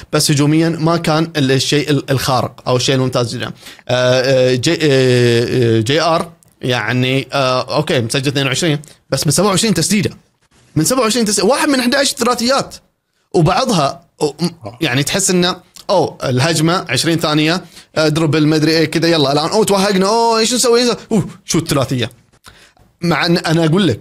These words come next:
إن المدرب ال-، ال-، الاتحاد عبد الرحيم اللال قدم، م-، يعني دقائق مميزة جدًا بالسيطرة على، آه، خطورة الهلال في كثير من الأوقات.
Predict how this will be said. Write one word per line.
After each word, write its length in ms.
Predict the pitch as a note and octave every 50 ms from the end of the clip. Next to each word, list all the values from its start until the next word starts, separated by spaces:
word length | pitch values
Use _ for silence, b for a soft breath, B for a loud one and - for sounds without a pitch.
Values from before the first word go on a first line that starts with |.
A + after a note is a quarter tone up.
| - -
إن 160 | C3 A#2+ A#2+
المدرب 680 | A#2+ B2 C3 B2 - B2+ A#2+ A#2+ A2 C#3 D3 E3+ F3 C#3+
ال-، 220 | C3+ A#2+ A#2 G#2+
ال-، 160 | A#2 A#2 A2+ A#2
الاتحاد 440 | A2+ G#2+ - - B2 - C#3+ C#3
عبد 140 | A#2+ A2 G#2+
الرحيم 240 | G#2+ A#2 C3+ C#3+ C3+
اللال 320 | C3 A#2+ A2+ A#2 A2 -
قدم، 460 | - D3 D3+ D3 - D3 D3 E3 E3+ E3 -
م-، 320 | C3+ A#2+ A#2 A#2+ G#2+ F#2+
يعني 320 | B2 G#2+ G2+ A2 A#2 A2+ -
دقائق 460 | - B2 B2+ A#2 - D#3+ E3 E3 E3 D#3+
مميزة 440 | C#3 C3 D3 D#3 D#3+ D#3 C3+ C#3
جدًا 360 | C3 C3 E3 E3 E3+ D3 A#2+ G#2+
بالسيطرة 500 | - - - - C#3+ C#3+ C#3+ - C3+ A#2
على، 360 | G#2+ A#2 B2+ B2+ B2 A#2+ -
آه، 280 | - B2 A#2+ A#2 A#2+ A2+
خطورة 520 | - C#3 B2+ - F3+ G3+ F#3+ D3+ - - - -
الهلال 340 | C#3+ A#2 C3 C3+ C3 A#2 A2
في 120 | - -
كثير 300 | A#2+ - C3 B2+ F#3 G3+
من 100 | G#3+ F#3+
الأوقات. 440 | D#3+ B2+ D3 C#3+ C#3+ - C#3 C#3+ -